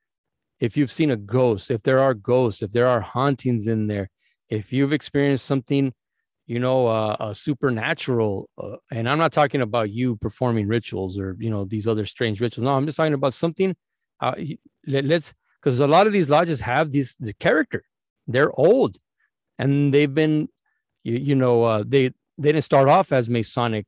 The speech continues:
lodges, and, you know, a group of brothers got together and they needed a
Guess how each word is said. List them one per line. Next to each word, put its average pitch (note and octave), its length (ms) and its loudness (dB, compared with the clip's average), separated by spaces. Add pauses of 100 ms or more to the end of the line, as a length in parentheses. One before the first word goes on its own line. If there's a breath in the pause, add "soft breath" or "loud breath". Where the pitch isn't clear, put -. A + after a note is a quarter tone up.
lodges, A2+ 560 -2
and, G#2 400 -4 (560)
you A#2 140 -8
know, G#2+ 80 -6
a G#2+ 60 -8
group A#2 220 -6
of G#2+ 140 -4
brothers B2 400 0
got B2 160 0
together B2 400 0
and A#2+ 100 -2
they A#2 80 0
needed A#2+ 300 0
a G#2+ 40 0